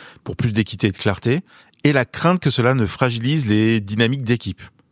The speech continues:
Trente et un pour cent des salariés interrogés disent d'ailleurs redouter la réaction de leurs collègues lorsque les salaires médians dans leur entreprise seront rendus publics. Mais ce risque, il peut être largement atténué si la transparence s'accompagne d'un vrai travail de fond sur la communication interne,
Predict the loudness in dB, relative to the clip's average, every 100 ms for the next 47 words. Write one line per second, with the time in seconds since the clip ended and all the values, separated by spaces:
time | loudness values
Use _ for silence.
0 | -6 -2 0 2 2 -2 -4 0 0 0
1 | 0 0 0 -2 -2 -2 0 0 -2 0
2 | 2 2 2 0 2 0 0 0 2 2
3 | 2 0 -2 -2 0 0 0 0 -4 -12
4 | -20 -20 _ -2 0 -2 0 0 0 0
5 | 0 0 2 0 2 2 0 0 -2 -4
6 | -4 -2 -2 0 0 0 -2 -2 -4 -4
7 | -6 -14 -20 -20 -20 -20 -2 2 2 0
8 | 0 0 -2 -4 -10 -4 0 0 2 0
9 | 0 -2 0 0 2 0 0 0 2 0
10 | 0 -2 -2 -2 0 0 2 0 0 0
11 | 2 0 0 -2 0 0 0 0 0 0
12 | -2 -2 -6 -8 -20 -12 -4 0 0 0
13 | 0 0 -2 -2 -2 -2 -4